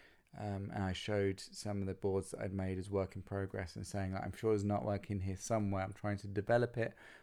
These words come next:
I just can't find the way to make this an artwork and not just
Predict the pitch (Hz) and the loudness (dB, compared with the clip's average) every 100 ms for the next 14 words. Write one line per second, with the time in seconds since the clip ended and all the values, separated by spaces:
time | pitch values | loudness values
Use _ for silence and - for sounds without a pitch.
0 | _ - - - 101 98 - 101 95 95 | _ -8 -6 0 0 0 -4 -2 0 0
1 | 95 95 - - - - _ _ - 107 | -2 -6 -14 -20 -20 -20 _ _ -6 2
2 | 98 101 104 101 107 101 104 - 101 98 | 4 6 6 4 0 -2 -2 -4 -2 0
3 | 101 101 95 98 95 95 95 95 110 - | 0 0 0 0 0 2 2 0 -6 -4
4 | 104 90 - - | -2 -2 -6 -6